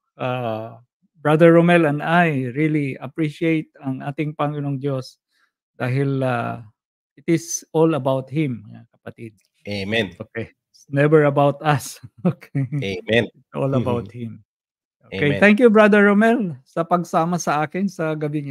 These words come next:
Speaker 1: ito. <laughs> Akala ko ay magsusulo na po ako. <laughs> Okay. Pero thank you very much.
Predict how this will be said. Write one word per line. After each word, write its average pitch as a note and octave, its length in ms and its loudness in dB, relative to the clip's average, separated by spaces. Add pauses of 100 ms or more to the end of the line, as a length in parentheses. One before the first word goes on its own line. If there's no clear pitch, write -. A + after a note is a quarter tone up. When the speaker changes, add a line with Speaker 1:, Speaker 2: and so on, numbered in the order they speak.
Speaker 1:
ito. D#3 160 -4 (800)
<laughs> - 760 -12
Akala E3+ 360 2
ko F#3 160 -4
ay E3 320 0
magsusulo E3 640 -4
na D#3+ 160 -6
po F3 240 -10
ako. D#3 240 -8 (120)
<laughs> - 200 -4
Okay. - 240 -4 (720)
Pero E3 480 2
thank F3 240 -4
you F3+ 80 -2
very D3+ 280 -2
much. B2 360 -10